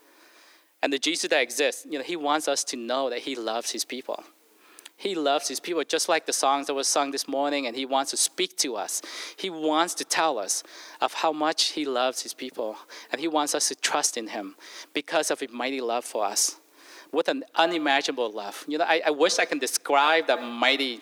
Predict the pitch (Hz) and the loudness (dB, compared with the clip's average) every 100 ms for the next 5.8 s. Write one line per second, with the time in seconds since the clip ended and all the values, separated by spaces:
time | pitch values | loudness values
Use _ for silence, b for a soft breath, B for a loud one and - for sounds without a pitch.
0 | - - 147 - 127 117 107 107 104 - | -10 -4 -4 0 0 0 -2 0 -2 -4
1 | B B B - 143 _ _ 139 143 170 | B B B -8 -8 _ _ -6 -2 -2
2 | 127 123 - - - 131 - 151 151 156 | 0 0 -2 -6 -8 -8 -4 -2 -2 -2
3 | 127 - 135 131 127 120 113 - 120 123 | -2 0 0 0 0 -2 -2 -2 -2 -4
4 | - - B B B B B B B - | -6 -14 B B B B B B B -4
5 | 151 165 165 - 165 165 151 123 | 0 4 4 4 2 2 -2 -2